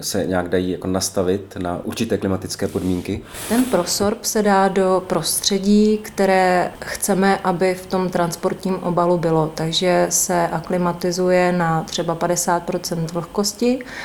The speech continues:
Speaker 2: a on potom je schopný těch padesát procent tam udržovat. Takže když se ta vlhkost zvýší, tak on pojme vlhkost a naopak, když se sníží, tak vypustí tu vlhkost.
Speaker 1: Potom, když se převážel ten renesanční štít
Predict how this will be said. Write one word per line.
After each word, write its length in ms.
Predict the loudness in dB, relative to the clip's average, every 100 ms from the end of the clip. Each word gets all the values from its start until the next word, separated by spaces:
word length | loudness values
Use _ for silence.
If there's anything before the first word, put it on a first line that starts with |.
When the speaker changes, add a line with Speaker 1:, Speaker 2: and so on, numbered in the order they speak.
| -2
Speaker 2:
a 80 | 0
on 200 | 4 2
potom 280 | 2 0 0
je 80 | 0
schopný 500 | -2 -4 -2 -2 -2
těch 160 | -4
padesát 460 | -2 -2 0 0 -2
procent 420 | -2 -6 -4 -4
tam 200 | 0 -2 -2
udržovat. 520 | -2 -2 0 -2 -2
Takže 240 | -2 -2
když 140 | -2 -2
se 120 | -2
ta 140 | 0
vlhkost 360 | 0 -4 -6 -8
zvýší, 520 | -4 -2 -2 0 0
tak 220 | 0 -2
on 160 | 0 -2
pojme 400 | 2 2 4 4
vlhkost 680 | 2 -2 2 2 2 -2 -2
a 180 | 0
naopak, 400 | 2 0 2 0
když 140 | 0 -2
se 160 | -2
sníží, 460 | -2 0 0 0 -2
tak 220 | -2 -2
vypustí 600 | -4 -4 -6 -6 -6 -6
tu 180 | -6 -8
vlhkost. 420 | -6 -8 -10 -20 -20 -20 -8
Speaker 1:
Potom, 260 | -6 -2 0
když 140 | 0
se 100 | -4
převážel 760 | -4 -2 0 0 -2 -2 -2 -2
ten 180 | -2 -2
renesanční 600 | 0 -2 -2 -4 -4 -6
štít 340 | -4 -8 -6